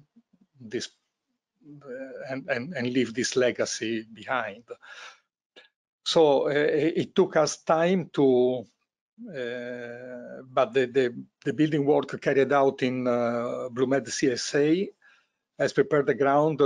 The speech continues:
for the development of, uh, future actions, uh, and for future generations.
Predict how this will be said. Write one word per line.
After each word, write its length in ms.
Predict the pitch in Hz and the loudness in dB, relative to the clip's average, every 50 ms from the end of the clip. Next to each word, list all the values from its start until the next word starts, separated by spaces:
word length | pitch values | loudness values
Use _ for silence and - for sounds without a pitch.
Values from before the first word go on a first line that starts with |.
| 131 113 | 2 0
for 220 | - - 147 135 117 | 0 0 0 0 0
the 120 | 113 123 | 0 -2
development 680 | 127 127 101 143 139 139 135 135 131 131 127 120 - - | -2 0 2 2 2 2 2 2 0 0 0 0 0 0
of, 200 | 123 120 110 131 | 0 0 2 0
uh, 100 | 120 110 | 0 0
future 420 | - - - 143 131 - 143 127 | 0 -2 -4 -4 -2 0 0 2
actions, 580 | 131 123 123 120 - - - 139 139 135 - - | 2 2 0 0 -4 -4 -2 -2 -2 -4 -4 -2
uh, 240 | 139 131 120 120 123 | 0 0 0 0 -2
and 220 | 127 120 117 113 - 110 | -4 -8 -10 -12 -16 _
for 240 | _ - - 135 117 | _ -6 -2 -2 -2
future 320 | - - 143 131 - 127 | -2 -4 -6 -4 -4 -4
generations. 840 | 117 107 135 120 120 117 113 117 110 - - - - 113 113 - - | -2 -2 -2 -2 -2 -2 -4 -4 -6 -6 -8 -10 -10 -12 -14 -16 -16